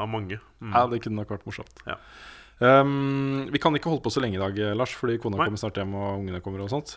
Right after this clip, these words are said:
Speaker 2: Så vi tar en litt, eh, kortere nyhetsseksjon enn vanlig den gangen her.
Speaker 1: Mm.
Speaker 2: Det er bare en annen ting som jeg har lyst til å snakke litt kort om, eh, og det er kanskje litt vanskelig å snakke kort om.
Speaker 1: Ok.
Speaker 2: Men, eh, Star Citizen,
Speaker 1: Ja.
Speaker 2: det er jo et spill som har satt, eh, crowdfunding-rekord.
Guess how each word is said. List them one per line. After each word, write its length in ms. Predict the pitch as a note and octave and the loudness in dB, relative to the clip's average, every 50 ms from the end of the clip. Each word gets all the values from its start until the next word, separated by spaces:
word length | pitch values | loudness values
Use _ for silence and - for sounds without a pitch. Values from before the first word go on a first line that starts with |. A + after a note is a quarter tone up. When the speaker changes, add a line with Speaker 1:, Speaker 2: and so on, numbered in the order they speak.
| - - | -14 -10
Speaker 2:
Så 180 | - - A#2+ A2+ | -6 -4 -2 0
vi 80 | A2+ | 0
tar 160 | A#2 B2 A#2+ B2 | 2 2 2 2
en 60 | B2+ | 2
litt, 220 | B2+ B2+ B2+ - - | 0 0 -2 -2 -4
eh, 140 | B2+ B2 B2 | -2 -2 -2
kortere 800 | - - A2+ - G#2+ G#2+ G#2+ A2 A2 A2 A2+ A2 A2 A2 A2 A2+ | -2 -4 -4 -4 -4 -4 -2 -2 0 0 0 0 0 0 0 0
nyhetsseksjon 800 | A2 G#2 G2 F#2+ - - - - A2 - - - G#2+ G#2+ A2 G#2 - - | 0 -2 -2 -4 -6 -8 -8 -8 -10 -8 -8 -6 -6 -6 -6 -6 -8 -10
enn 120 | - A#2+ A#2 | -8 -6 -2
vanlig 220 | A2 G2 F#2 G2 G2+ | -2 -2 -2 -2 -4
den 80 | G#2 G#2 | -2 -2
gangen 180 | G#2 G2+ A2 | -2 0 2
her. 140 | C3+ E3+ - - - - - | 2 2 0 -2 -8 -14 -10
Speaker 1:
Mm. 240 | B2 A2+ G#2+ C#3+ F#3+ | -8 -8 -6 -8 -10
Speaker 2:
Det 120 | - - B2+ | -8 -4 2
er 40 | |
bare 160 | B2 D#3 D#3 D#3 | 4 4 4 4
en 160 | D3 D3 D#3 | 4 4 4
annen 160 | D3+ C3 B2+ | 4 2 2
ting 140 | A#2+ B2+ A#2 | 0 -2 -4
som 160 | A2+ - C#3 | -4 -4 -2
jeg 60 | C3+ B2+ | -2 -2
har 40 | |
lyst 80 | A2 - - | -2 -2 -4
til 80 | A2 - | -6 -6
å 160 | - B2+ - | -6 -6 -4
snakke 440 | C3+ A#2+ - - A#2 A2+ A2+ A2+ A2+ | -6 -6 -4 -2 -2 0 0 0 -2
litt 160 | A2 G#2 - | -2 -4 -4
kort 200 | - A#2+ - - | -6 -4 0 2
om, 140 | D3+ F3 D3+ - - - _ _ _ _ - | 2 2 0 -2 -8 -18 _ _ _ _ -10
eh, 240 | B2+ A#2 A2+ A2+ A2+ - | -6 -6 -4 -4 -6 -6
og 120 | - A#2+ A2 | -8 -6 -2
det 140 | A#2 A#2 | -2 0
er 340 | B2+ B2 A2+ A2 G#2+ G#2+ A#2+ - _ _ | 0 0 0 0 -2 -2 -4 -10 _ _
kanskje 220 | - - D#2+ - - | -16 -16 -14 -12 -12
litt 140 | F2 E2+ - | -12 -12 -12
vanskelig 300 | E2+ E2+ - - - - | -12 -12 -12 -12 -14 -14
å 120 | - - - | -14 -12 -12
snakke 120 | - G2+ | -12 -12
kort 180 | - - - - | -12 -12 -12 -12
om. 80 | B2+ A#2+ - - - - - - - _ - | -14 -16 -18 -20 -20 -20 -20 -20 -20 _ -6
Speaker 1:
Ok. 60 | A2+ A#2 | -2 0
Speaker 2:
Men, 200 | A#2+ A#2+ B2 B2+ | 0 0 0 -2
eh, 340 | - C3 B2 A#2+ A#2+ A#2+ A#2+ | -4 -2 0 0 2 0 0
Star 260 | A#2 - - C#3 C#3+ D3 | 0 2 4 4 4 4
Citizen, 480 | - - A2+ - B2+ A#2+ - G3 G3+ - - - _ _ _ _ _ - - - - - | 2 -2 -4 -4 -6 -6 -4 -6 -6 -8 -10 -18 _ _ _ _ _ -20 -20 -20 -10 -6
Speaker 1:
Ja. 240 | C3 C#3+ G#3 A3+ A2 - - _ _ _ - | -4 -4 -4 -4 -6 -10 -14 _ _ _ -2
Speaker 2:
det 120 | A#2 B2 C#3+ A#2+ | 2 4 4 4
er 80 | G#2 A#2 | 4 4
jo 80 | B2 | 4
et 120 | C#3 - - | 2 0 -2
spill 340 | - - C3 C3 D3+ D#3 | -2 -2 0 0 0 0
som 260 | - - - C#3 C3 B2 | -2 -2 -2 -2 0 2
har 160 | A#2+ A#2+ A#2+ | 2 2 2
satt, 400 | - - - G2+ - - - - | 0 -2 -4 -6 -6 -8 -6 -4
eh, 340 | B2+ A#2+ A#2+ A#2+ A#2 A#2 A#2 | -2 0 0 0 0 -2 -2
crowdfunding-rekord. 1200 | A2+ - - G2+ F#2 F2+ - - A2 G#2+ A2 A2+ A2+ A2 A2+ A#2 - - - D3 - B3+ A#3 F3+ | -2 -2 -2 -2 -2 -2 -4 -4 -4 -4 -2 -2 -2 -2 -4 -4 -4 -2 0 0 0 0 -2 -8